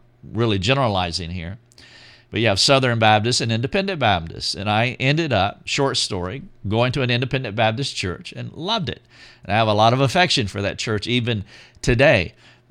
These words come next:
But I didn't know, I didn't know anything. Again, I didn't know John three sixteen. And I <laughs> walked into my legalistic Independent Baptist church with a living Bible.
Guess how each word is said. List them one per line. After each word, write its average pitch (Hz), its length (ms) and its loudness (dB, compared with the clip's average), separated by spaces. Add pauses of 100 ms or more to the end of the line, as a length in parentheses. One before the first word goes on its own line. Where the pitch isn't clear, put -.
But 90 200 -4
I 101 120 8
didn't 190 180 2
know, 147 440 2
I 123 80 4
didn't 170 140 4
know 160 120 4
anything. 165 500 -2 (360)
Again, 120 320 0
I 95 80 2
didn't 127 160 2
know 135 120 0
John 123 260 0
three 127 180 0
sixteen. - 720 -4 (260)
And 110 160 0
I 131 40 6
<laughs> - 20 4
walked 135 380 4
into 165 280 2
my 113 240 4 (260)
legalistic 117 800 0
Independent 117 460 -2
Baptist 107 420 2
church 131 320 -2
with 107 180 -2
a 110 180 2
living 147 680 4
Bible. 160 580 -4